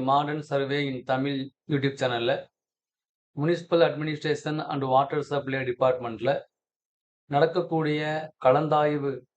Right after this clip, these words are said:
எவ்வாறு நடைபெறும் அப்படிங்கிறத பத்தி டீட்டெயில்டா ஒரு வீடியோ போடுங்க அப்படின்னு கேட்டிருந்தாங்க. உங்க அனைவருக்கும் தெரியும், இதோடைய ரிட்டன் எக்ஸாம் முடிந்து இன்டர்வியூக்காக யாரெல்லாம் தேர்வு செய்யப்பட்டிருக்காங்களோ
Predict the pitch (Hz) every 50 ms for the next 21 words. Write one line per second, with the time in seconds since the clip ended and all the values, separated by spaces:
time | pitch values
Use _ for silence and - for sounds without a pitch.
0 | _ _ _ _ _ _ _ _ 135 135 143 143 143 147 151 151 143 131 131 139
1 | 135 135 127 127 127 127 113 107 - _ _ _ _ _ _ _ _ _ _ _
2 | - 131 139 127 143 139 151 151 143 139 143 139 - - 147 147 143 139 127 139
3 | 135 135 143 147 143 139 143 143 135 131 123 131 127 131 131 123 120 120 120 117
4 | 113 117 117 113 113 110 - _ _ _ _ - - 120 117 127 131 120 117 127
5 | 127 - 123 117 110 107 104 110 - - - _ _ _ _ _ _ _ _ _
6 | _ _ _ _ _ _ - 143 139 135 135 139 151 156 156 156 156 156 160 151
7 | 135 139 135 131 127 143 175 185 185 - _ _ _ _ _ _ _ _ _ _
8 | _ _ - 151 147 147 147 147 139 139 135 131 127 123 120 113 110 110 - -
9 | _ _ _ _ _ - 143 135 - 175 175 175 165 156 147 135 127 147 143 139
10 | 135 135 131 135 131 127 123 165 190 208 - - _ _ _ _ _ _ _ _
11 | _ _ _ _ _ - 147 160 156 185 180 180 170 165 156 - - 143 139 135
12 | 131 135 165 185 190 196 - - 170 147 143 143 147 156 151 156 156 156 147 151
13 | 147 151 151 151 - 147 143 139 135 131 127 127 127 123 123 120 120 123 147 196